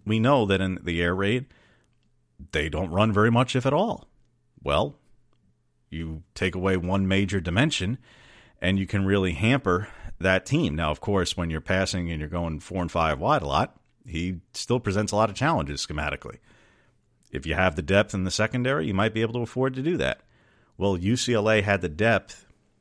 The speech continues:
and the skill and the talent to load the box and take away the run from Oregon. They did not have the depth and skill and talent to take away the pass because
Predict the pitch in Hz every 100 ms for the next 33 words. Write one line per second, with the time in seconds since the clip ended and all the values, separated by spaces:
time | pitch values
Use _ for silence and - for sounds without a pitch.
0 | _ - 90 85 - - 117 98 90 85
1 | - 113 117 82 78 _ _ - 80 90
2 | 101 95 85 80 - - - 80 76 95
3 | 90 90 90 80 73 98 123 113 78 71
4 | - - - _ _ _ _ _ _ 78
5 | 87 85 80 101 123 127 90 85 - 85
6 | 80 69 - _ _ _ _ _ _ _
7 | - 90 87 82 78 85 92 92 - -
8 | 87 80 - 92 87 82 - 82 - 90
9 | 82 80 - 87 - 85 80 80 73 -
10 | 82 - - - _ _ _ _ _ _
11 | _ _ _ _ 92 82 92 85 78 -